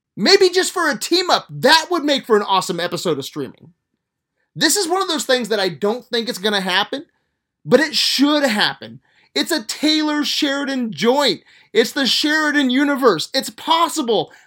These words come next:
I wanna see the Sheridan streaming universe, all right? I haven't seen The Mayor of Kingstown, but fuck it, man. If it's good, throw Jeremy Renner in there as well.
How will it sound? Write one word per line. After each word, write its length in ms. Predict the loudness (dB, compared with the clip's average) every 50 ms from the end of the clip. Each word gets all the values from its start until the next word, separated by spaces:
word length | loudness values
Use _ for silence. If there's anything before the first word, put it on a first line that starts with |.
| _ _
I 180 | -2 0 0 0
wanna 260 | -2 -2 -4 -4 -4
see 180 | -4 -4 -4 -4
the 140 | -2 -4
Sheridan 600 | -4 -4 -4 -2 0 0 2 2 2 0 -2 -4 -6
streaming 520 | -6 -4 -2 -2 0 0 0 0 0 2
universe, 560 | 2 2 2 2 0 0 0 0 0 0 -2
all 80 | -2 0
right? 220 | 4 4 4 2 0 -6 -12 -6
I 140 | -2 2 4
haven't 200 | 4 2 2 -4
seen 180 | -8 -8 -6 -4
The 60 | -4
Mayor 200 | 2 4 4 4
of 140 | 2 0 -4
Kingstown, 640 | -6 -4 -4 -4 -6 -6 -6 -6 -6 -8 -10 -14 -18 _ _ _ _ _ _ _ _ _ _ _ _ -18 -12
but 220 | -2 -2 -2 2 2
fuck 220 | 2 2 2 0
it, 100 | -2 -2
man. 260 | -2 -2 -2 -2 -4 -10 -18 _ _
If 220 | 0 0 2 2
it's 180 | -2 -4 -4 -8
good, 680 | -2 2 4 4 4 4 0 -4 -10 -14 -18 -20 -20 _ _ _ _ _ _ _ _ _ _ _
throw 360 | -12 -4 0 2 2 2 2
Jeremy 340 | 2 0 0 0 0 -2 -2
Renner 320 | 2 2 2 2 4 2
in 120 | 2 2 2
there 120 | 2 2
as 140 | 2 2 2
well. 380 | 0 -2 -2 -4 -8 -10 -14